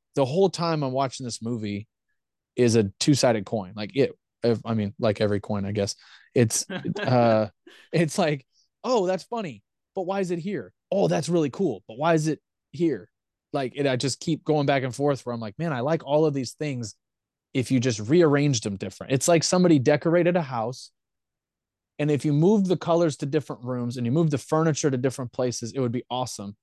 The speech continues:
Speaker 1: So you have all
Speaker 2: Mm-hmm.
Speaker 1: the right stuff in here, but you're just not lining up my feng shui's off a little
Speaker 2: I
Speaker 1: bit.
Speaker 2: just, the, the movie, the plot itself, the, the, the, the screenplay was good, but then the s-, I, I, it's really the dialogue of this entire movie, I think, that, that sinks it.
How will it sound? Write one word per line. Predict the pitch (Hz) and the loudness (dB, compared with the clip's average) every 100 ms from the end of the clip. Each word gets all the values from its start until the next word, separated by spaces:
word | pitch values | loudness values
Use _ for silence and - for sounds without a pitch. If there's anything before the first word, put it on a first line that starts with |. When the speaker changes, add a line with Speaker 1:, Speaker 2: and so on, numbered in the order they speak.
| _ | _
Speaker 1:
So | - | -2
you | 127 | 2
have | 160 | 4
all | 175 | 4
Speaker 2:
Mm-hmm. | 180 | 2
Speaker 1:
the | |
right | 160 143 - | 0 -2 -8
stuff | - 156 151 | -4 -2 -2
in | 127 | -6
here, | 120 113 107 | -12 -12 -10
but | 117 123 | -10 -4
you're | 120 | -4
just | 107 - 143 - | -2 2 2 2
not | 135 127 117 - - | 0 0 -2 -6 -4
lining | 123 127 120 120 | 0 0 0 0
up | 113 - _ _ | -2 -4 _ _
my | 123 110 | -8 -8
feng | - 127 120 | 0 2 4
shui's | - 120 107 | 4 4 6
off | 104 101 - | 2 0 -2
a | |
little | 107 104 | -6 -6
Speaker 2:
I | 170 | -6
Speaker 1:
bit. | 104 - | -8 -8
Speaker 2:
just, | 165 160 - 143 | -12 -14 -18 -16
the, | 156 | -16
the | 151 139 | -14 -10
movie, | 143 143 165 202 190 | -6 -4 -4 -6 -10
the | 139 | -10
plot | - 143 131 156 | -12 -10 -10 -10
itself, | 139 - - 113 143 - - | -14 -14 -12 -10 -10 -14 -14
the, | 123 117 110 107 | -10 -10 -10 -12
the, | 113 104 82 _ _ _ _ _ _ 139 | -12 -12 -14 _ _ _ _ _ _ -16
the, | 143 139 _ _ _ | -14 -14 _ _ _
the | 131 | -16
screenplay | - - 160 147 123 | -16 -14 -14 -10 -12
was | 117 | -12
good, | - 151 165 113 | -10 -6 -6 -8
but | 131 - | -12 -10
then | 131 123 120 120 120 _ _ _ | -8 -8 -10 -14 -18 _ _ _
the | 139 | -14
s-, | 135 - - 131 | -12 -14 -20 -10
I, | 147 147 | -10 -10
I, | 143 - | -16 -14
it's | 165 139 | -16 -12
really | 180 220 | -10 -8
the | 123 120 | -10 -10
dialogue | 120 127 120 113 110 | -10 -10 -10 -12 -14
of | 104 | -20
this | 110 | -20
entire | 120 117 113 | -18 -14 -14
movie, | 107 110 104 | -14 -16 -16
I | |
think, | 104 107 | -18 -18
that, | 113 104 | -16 -16
that | 110 87 - | -20 -20 -20
sinks | 107 - | -20 -20
it. | - | -20